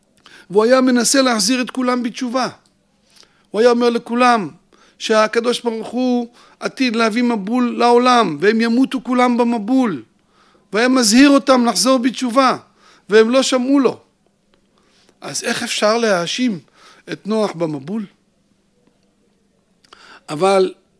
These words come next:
באמת, בואו ונתבונן. בדור שלנו ישנה תשוע-,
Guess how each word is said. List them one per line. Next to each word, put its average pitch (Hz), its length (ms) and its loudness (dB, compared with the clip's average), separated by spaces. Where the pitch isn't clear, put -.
באמת, 170 520 -6
בואו 226 280 -4
ונתבונן. 160 600 -4
בדור 233 300 -2
שלנו 220 600 0
ישנה 226 320 -8
תשוע-, - 360 -12